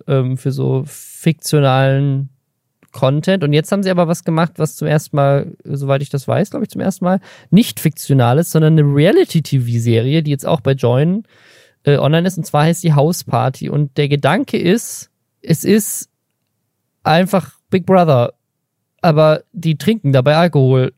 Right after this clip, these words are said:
Also, da, ich glaub, so kann man's zusammenfassen. Ich hab bisher nur den Trailer gesehen und noch nicht die Folgen. Die Folgen sind jetzt auch schon, äh, auch schon online, aber wir haben sie noch nicht, haben sie leider noch nicht geguckt.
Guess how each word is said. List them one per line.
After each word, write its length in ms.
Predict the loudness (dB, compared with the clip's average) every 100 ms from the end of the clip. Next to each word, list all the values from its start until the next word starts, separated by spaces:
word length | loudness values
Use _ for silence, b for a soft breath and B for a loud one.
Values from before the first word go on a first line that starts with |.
| -4
Also, 220 | -4 0
da, 120 | 0
ich 280 | -2 -4 -2
glaub, 160 | -2 0
so 120 | -2
kann 160 | 0
man's 180 | 0 -2
zusammenfassen. 520 | 0 0 2 0 0
Ich 80 | -2
hab 100 | -2 -2
bisher 240 | -2 2
nur 100 | 4
den 120 | 2
Trailer 320 | 2 2 2 2
gesehen 280 | 0 0
und 60 | 0
noch 60 | 0
nicht 140 | -2
die 60 | -2
Folgen. 340 | 0 0 0
Die 60 | 0
Folgen 260 | 0 0
sind 160 | -2 0
jetzt 320 | -2 -4 -2
auch 180 | -2 -2
schon, 440 | 0 0 2 -2
äh, 200 | -2 -2
auch 120 | -2 -2
schon 160 | 0
online, 260 | 0 0 2
aber 80 | 2
wir 40 |
haben 80 | 2
sie 100 | 2
noch 80 | 0
nicht, 300 | -2 -2 -2
haben 100 | 0
sie 60 |
leider 140 | 2 2
noch 80 | 2
nicht 140 | 0
geguckt. 400 | 0 -2 -4